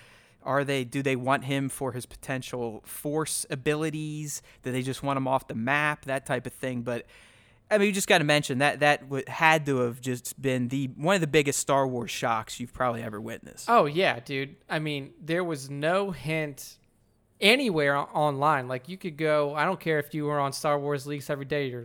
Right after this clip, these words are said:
Speaker 2: life on Reddit
Speaker 1: No, I
Speaker 2: or
Speaker 1: mean,
Speaker 2: if
Speaker 1: the
Speaker 2: you were
Speaker 1: baby
Speaker 2: following
Speaker 1: concept, yes,
Speaker 2: Yeah.
Speaker 1: M S W definitely nailed that, and Nick and I riffed on that multiple times.
Speaker 2: But the, but it being a Yoda species was never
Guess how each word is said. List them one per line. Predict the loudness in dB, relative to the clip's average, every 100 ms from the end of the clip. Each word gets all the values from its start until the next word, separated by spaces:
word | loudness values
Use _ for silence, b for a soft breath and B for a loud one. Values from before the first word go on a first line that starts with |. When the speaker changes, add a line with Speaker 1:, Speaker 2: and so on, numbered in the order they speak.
| 0
Speaker 2:
life | 4 4 2 -8
on | -8 -6 2
Reddit | 4 4 2
Speaker 1:
No, | 4
I |
Speaker 2:
or |
Speaker 1:
mean, | 6
Speaker 2:
if | 6
Speaker 1:
the |
Speaker 2:
you | 8
were |
Speaker 1:
baby | 8 8 6
Speaker 2:
following | 2
Speaker 1:
concept, | 4 2 4 0 4
yes, | 4 4 2
Speaker 2:
Yeah. |
Speaker 1:
M | 2
S | 2 2
W | 0 0 0
definitely | 0 0 -2 -4 -2
nailed | -2 0
that, | 2 4 2
and | -2 -4 -6 -2
Nick | -2 2
and | 2
I | 2
riffed | 2 0 0
on | -2
that | -2 -2
multiple | 2 0 0 -8
times. | -8 -12 -14 -20 -20 _
Speaker 2:
But | -4 -4
the, | -8 -10 _ -20 -20 _
but | -2
it | -2 -4
being | -4 -2 -2 -2
a | -2
Yoda | -2 0 2 4 2
species | -2 -6 -6 -6 -8 -6
was | -8 -8 -8
never | -6 -2 4 4 4 0 -2